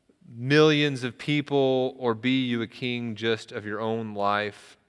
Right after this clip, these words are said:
be wise, the psalmist says. "Be warned, O rulers of the earth. Serve the Lord with fear and rejoice with trembling. Kiss the Son, lest he be angry and you perish in the way, for his wrath is quickly kindled.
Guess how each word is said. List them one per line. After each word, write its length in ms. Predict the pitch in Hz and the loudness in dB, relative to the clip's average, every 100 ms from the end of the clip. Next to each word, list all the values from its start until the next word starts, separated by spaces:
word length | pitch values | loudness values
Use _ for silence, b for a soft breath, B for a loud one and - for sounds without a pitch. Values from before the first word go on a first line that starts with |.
| _ - 107 | _ -20 -8
be 440 | 107 107 104 104 104 _ | -6 -6 -8 -12 -18 _
wise, 560 | 98 92 95 92 90 - | -2 0 2 0 -4 -12
the 80 | |
psalmist 460 | 92 - 92 92 - | -16 -10 -8 -8 -10
says. 260 | - 98 92 | -8 -8 -8
"Be 160 | 104 | -10
warned, 560 | 98 104 113 117 117 113 | -8 -6 -2 0 -2 -4
O 100 | 110 | -6
rulers 480 | 104 110 113 107 - | -4 -6 -6 -6 -8
of 80 | |
the 160 | 95 110 | -12 -6
earth. 340 | 110 107 101 - B B | -2 0 -2 -8 B B
Serve 420 | - - 139 131 | -14 0 0 0
the 80 | 123 | -2
Lord 280 | 113 110 101 | 0 0 -2
with 100 | 95 | -12
fear 680 | - - 139 131 131 127 B B B | -14 -2 2 4 4 2 B B B
and 120 | 120 | -2
rejoice 640 | 117 107 101 123 147 139 | -2 -4 -4 4 4 2
with 140 | - 117 | -4 -8
trembling. 480 | - 135 127 120 113 | -4 -4 -2 -2 -4
Kiss 320 | - 160 - | -2 -2 -2
the 140 | - | -10
Son, 360 | - - 139 127 | -8 0 0 2
lest 240 | 120 - | -4 -4
he 60 | 127 | -8
be 220 | 113 113 | -2 2
angry 640 | 123 151 131 104 104 110 B B | 4 2 -2 -4 -2 -2 B B
and 100 | 127 | -6
you 100 | 127 | -4
perish 520 | 123 - 147 151 135 - | -4 0 2 2 0 -4
in 80 | |
the 80 | 123 | -6
way, 280 | 117 131 127 | 2 4 4
for 200 | 120 123 | 0 -4
his 160 | 113 107 | -4 0
wrath 460 | 120 127 143 143 | 4 4 4 -2
is 120 | 120 | -8
quickly 320 | - 120 120 113 | -10 -10 -8 -10
kindled. 440 | - 139 123 110 | -4 -4 -2 -4